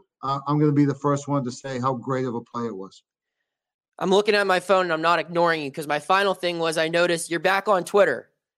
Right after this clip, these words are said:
Speaker 2: You've
Speaker 1: Yeah.
Speaker 2: been, you've been, you've been getting in the mix. I wanted to shout out your social media for those who
Speaker 1: Mm.
Speaker 2: don't already follow you. It's, uh,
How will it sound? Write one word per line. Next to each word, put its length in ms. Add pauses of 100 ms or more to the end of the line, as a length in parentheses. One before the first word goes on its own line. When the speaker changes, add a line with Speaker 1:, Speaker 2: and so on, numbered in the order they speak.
(280)
Speaker 2:
You've 120
Speaker 1:
Yeah. 160
Speaker 2:
been, 140
you've 180
been, 260
you've 200
been 120
getting 240
in 120
the 80
mix. 320
I 60
wanted 420
to 40
shout 300
out 140
your 80
social 360
media 520
for 100
those 260
who 80
Speaker 1:
Mm. 40
Speaker 2:
don't 180
already 240
follow 300
you. 260
It's, 260
uh, 300